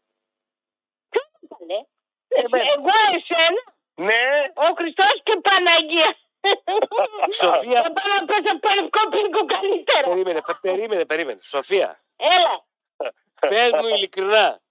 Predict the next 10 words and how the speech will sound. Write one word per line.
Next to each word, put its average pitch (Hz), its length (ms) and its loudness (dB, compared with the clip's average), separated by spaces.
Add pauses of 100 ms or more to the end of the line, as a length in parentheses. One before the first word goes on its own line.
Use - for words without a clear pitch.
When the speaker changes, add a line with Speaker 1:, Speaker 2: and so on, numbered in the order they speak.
(600)
Speaker 3:
με 185 360 0
πόσα 233 600 2
χρήματα 226 580 0
θα 175 80 -10
θυσιαζόσουν 190 760 2
για 220 160 2
να 202 140 4
πάρουμε 214 260 -2
τον 190 100 -4
Κωστή; 151 360 -6